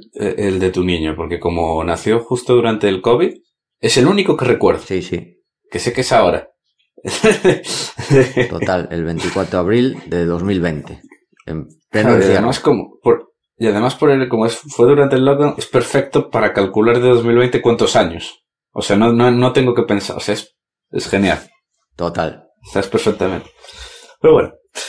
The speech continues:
Speaker 2: Bueno, vamos a re duro, que tengo muchas ganas de este programa y de hablar con nuestro invitado.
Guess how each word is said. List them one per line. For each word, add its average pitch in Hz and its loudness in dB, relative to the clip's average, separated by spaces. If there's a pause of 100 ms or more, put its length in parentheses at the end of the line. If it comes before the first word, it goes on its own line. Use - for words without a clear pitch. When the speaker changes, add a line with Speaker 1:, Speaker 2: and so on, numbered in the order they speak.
Speaker 2:
Bueno, 87 -4
vamos 127 -2
a 127 2
re 117 0
duro, 151 4
que 117 -4
tengo 120 0
muchas 110 -2
ganas 123 0
de 95 0
este 92 -4
programa 78 -6 (260)
y 85 -12
de 87 -8 (160)
hablar 95 -2
con 104 -2
nuestro 98 -4
invitado. 85 -6